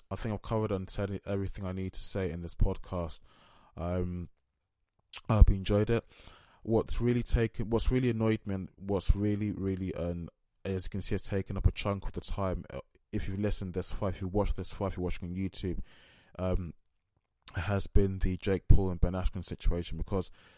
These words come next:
this guy, Jake Paul, is gonna be making, from just the sort of person he is, just gonna, he's going to be making a lot of noise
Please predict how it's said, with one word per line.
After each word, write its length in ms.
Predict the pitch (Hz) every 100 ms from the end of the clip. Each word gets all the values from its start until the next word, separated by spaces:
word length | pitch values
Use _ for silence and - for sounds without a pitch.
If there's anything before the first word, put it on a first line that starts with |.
| _ _ -
this 220 | 120 120
guy, 300 | - 107 98
Jake 280 | 90 95 -
Paul, 360 | - 107 95 -
is 80 | 87
gonna 160 | -
be 140 | 95 95
making, 340 | 98 90 - - - -
from 240 | - 120 -
just 280 | 139 123 - _
the 60 | 113
sort 220 | - 117
of 20 |
person 340 | - 104 -
he 60 | 95
is, 140 | 98
just 180 | - 104
gonna, 140 | 101 92 -
he's 160 | 101
going 160 | - 107
to 120 | -
be 40 | 98
making 300 | 95 - 101
a 80 | 90
lot 240 | 92 104
of 100 | 107
noise 420 | 101 95 90 90